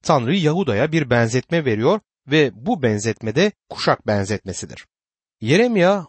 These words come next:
on üçüncü bölüm birinci ayette Rab bana, "Git kendine keten bir kuşak satın alıp beline sar ama suya sokma." dedi, diyor. Buna gülümsememek elde değil. Bence Yeremya'nın şişmanladığı falan yok. Hatta bence kilo kaybediyor.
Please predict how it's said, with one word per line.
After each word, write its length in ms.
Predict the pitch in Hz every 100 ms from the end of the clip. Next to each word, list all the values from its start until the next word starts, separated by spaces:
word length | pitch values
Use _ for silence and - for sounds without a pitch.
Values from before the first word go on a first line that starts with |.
| -
on 160 | 208
üçüncü 300 | 175 143 123
bölüm 200 | 117 113
birinci 280 | 123 131 143
ayette 380 | 139 131 - 156
Rab 140 | 170 -
bana, 300 | 110 98 131 - _ _ _
"Git 180 | 226 -
kendine 380 | 196 160 147 170
keten 380 | 151 185 180
bir 100 | 165
kuşak 420 | 170 - - 143 -
satın 240 | 117 -
alıp 300 | 98 170 -
beline 280 | 135 127 151
sar 260 | - 98 - _
ama 220 | - 117 104
suya 380 | - 160 202
sokma." 440 | 190 - 147 101 92
dedi, 240 | 87 80 - _
diyor. 200 | 107 85 - - _ _ _ _ -
Buna 300 | 123 180 214
gülümsememek 720 | 151 147 - 170 110 135 131
elde 240 | 113 135
değil. 220 | 113 85 101
Bence 460 | 151 127 160 185 - _ _
Yeremya'nın 600 | 117 156 220 156 117 175 180
şişmanladığı 640 | - 156 - 165 151 117
falan 260 | 101 127 165
yok. 300 | 185 98 -
Hatta 320 | - 139 117 113
bence 380 | 113 101 185 202 _ _
kilo 180 | - 196
kaybediyor. 500 | 127 101 90 85 73